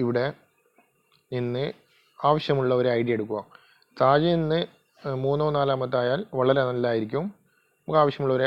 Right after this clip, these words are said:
ഐ ഡി എടുക്കുക. നമുക്ക് ഇഷ്ടമുള്ള ഒരു ഐ ഡി തിരഞ്ഞെടുക്കാം.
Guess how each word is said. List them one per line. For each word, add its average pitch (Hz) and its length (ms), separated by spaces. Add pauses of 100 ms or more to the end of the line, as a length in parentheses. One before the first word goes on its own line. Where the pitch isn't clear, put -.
ഐ - 100
ഡി 110 100
എടുക്കുക. 104 260 (1500)
നമുക്ക് 139 240
ഇഷ്ടമുള്ള 160 420
ഒരു 143 120
ഐ 139 100
ഡി 147 140
തിരഞ്ഞെടുക്കാം. 131 520